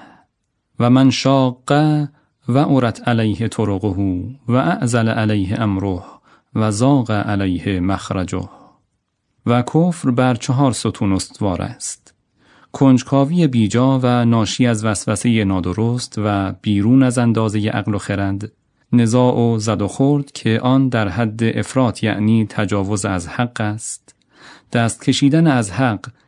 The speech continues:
که آن در حد تفریط یعنی کوتاهی از حق است،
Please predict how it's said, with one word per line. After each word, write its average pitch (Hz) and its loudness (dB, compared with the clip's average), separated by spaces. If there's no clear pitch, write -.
که 127 0
آن 143 2
در 107 0
حد 113 -2
تفریط 110 0
یعنی 107 0
کوتاهی 110 0
از 131 -2
حق 135 -2
است، 143 -4